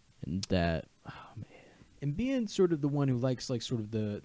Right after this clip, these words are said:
Speaker 2: the darker stuff, I always like the Slim Shady stuff. Like, I've liked less and less Eminem as he's become more, like, kind of that R and B, um,
Speaker 1: Right, right.
Speaker 2: rapping and, you know,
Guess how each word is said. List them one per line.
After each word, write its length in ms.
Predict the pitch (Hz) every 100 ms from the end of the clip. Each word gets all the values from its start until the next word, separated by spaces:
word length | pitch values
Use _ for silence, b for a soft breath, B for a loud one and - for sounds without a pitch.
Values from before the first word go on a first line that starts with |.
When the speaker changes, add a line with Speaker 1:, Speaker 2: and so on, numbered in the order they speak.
| -
Speaker 2:
the 100 | 107
darker 480 | - 113 113 117 101
stuff, 460 | - - 107 98 -
I 140 | 131
always 360 | 127 156 170 110
like 280 | 104 113 -
the 100 | 101
Slim 240 | - 104
Shady 340 | 98 101 92 90
stuff. 420 | - - 85 -
Like, 200 | 98 98 _ -
I've 280 | 123 123 151
liked 200 | 165 143
less 300 | 131 139 131
and 80 | 135
less 200 | 123 113
Eminem 360 | 123 113 113 113
as 140 | 110
he's 120 | 110
become 340 | - 107 120 107
more, 240 | 107 107
like, 280 | 101 98 - - - b b b
kind 140 | 117
of 80 | 110
that 220 | 104 101
R 220 | 107 113 117
and 200 | 110 101
B, 460 | 104 104 104 104 b b b b _ -
um, 560 | 101 95 92 92 90 113
Speaker 1:
Right, 420 | 101 85 76 76
right. 160 | 50 71
Speaker 2:
rapping 640 | 104 98 98 - 101 101
and, 220 | 98 95 98
you 80 |
know, 340 | 101 98 98